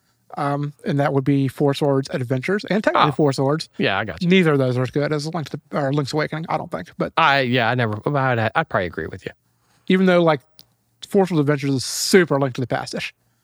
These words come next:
Speaker 2: Mm-hmm.
Speaker 1: It is, like, super Link to the Past, but only in, like, design and music and stuff, not as far as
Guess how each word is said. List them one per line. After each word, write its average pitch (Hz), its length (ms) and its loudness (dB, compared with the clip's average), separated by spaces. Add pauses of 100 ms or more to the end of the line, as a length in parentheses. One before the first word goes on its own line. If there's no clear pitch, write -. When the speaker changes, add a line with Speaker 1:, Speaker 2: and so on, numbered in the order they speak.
Speaker 2:
Mm-hmm. 101 240 -4
Speaker 1:
It 85 80 -8
is, 175 100 4
like, 160 120 0
super 160 380 2
Link 139 120 -2
to 139 40 -4
the 131 60 -4
Past, 127 320 -6
but 160 160 -4 (540)
only 180 280 2
in, 160 80 0
like, 143 180 -2
design 127 460 -2
and 127 100 -4
music 127 320 -6
and 131 80 -4
stuff, 135 280 -4
not 143 220 -2
as 135 100 -6
far 127 220 -4
as 131 200 -6